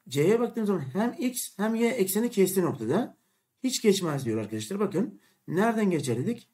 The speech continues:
Hem x'i kesiyor hem y'yi aynı anda kestiği için doğru cevabımız C şıkkıdır diyoruz.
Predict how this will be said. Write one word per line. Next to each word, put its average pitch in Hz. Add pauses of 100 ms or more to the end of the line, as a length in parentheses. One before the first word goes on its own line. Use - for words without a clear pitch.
(320)
Hem 226
x'i 240
kesiyor 240 (320)
hem 240
y'yi 214
aynı 214
anda 104
kestiği 214
için 220 (380)
doğru 147
cevabımız 220 (460)
C 208
şıkkıdır - (100)
diyoruz. -